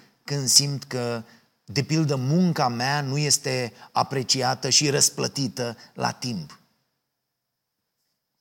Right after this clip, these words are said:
Așadar, scopul cărții despre care vorbim este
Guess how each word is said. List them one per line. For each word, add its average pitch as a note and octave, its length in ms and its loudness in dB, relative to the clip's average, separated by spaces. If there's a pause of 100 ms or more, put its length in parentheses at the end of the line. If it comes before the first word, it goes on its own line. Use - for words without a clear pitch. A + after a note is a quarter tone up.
(1300)
Așadar, C#3 800 6 (440)
scopul E3 640 4
cărții F2+ 680 0
despre G2 360 -4
care F#2 220 -4
vorbim E2+ 480 -6
este A2+ 680 0